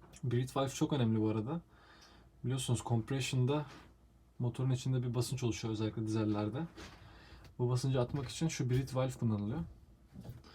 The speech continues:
Aynı zamanda bu breathe valve'in, e, yağ gelirse diye şöyle turboya doğru bir geçişi var. Şu aradaki boru turbo geçişi. Yani turboya yağ geçişi.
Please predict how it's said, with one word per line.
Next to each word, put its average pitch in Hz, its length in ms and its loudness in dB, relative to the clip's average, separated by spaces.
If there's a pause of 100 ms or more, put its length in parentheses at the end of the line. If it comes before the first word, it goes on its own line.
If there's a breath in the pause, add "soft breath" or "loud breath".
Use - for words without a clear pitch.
(300 loud breath)
Aynı 160 200 8
zamanda 123 300 10
bu 135 400 8
breathe 147 240 6
valve'in, 113 400 -2 (1160 loud breath)
e, 123 40 -2 (260)
yağ 131 280 6
gelirse 139 500 6
diye 147 220 0 (1800 soft breath)
şöyle 151 280 2
turboya 143 320 6
doğru 147 200 2
bir 170 60 0
geçişi 143 360 2
var. 110 300 -4 (160)
Şu - 340 -4
aradaki 123 480 0
boru 120 280 2 (680)
turbo 117 260 0
geçişi. 104 360 -4 (1200 loud breath)
Yani 117 120 0
turboya 127 280 4
yağ 127 180 6
geçişi. 113 400 -2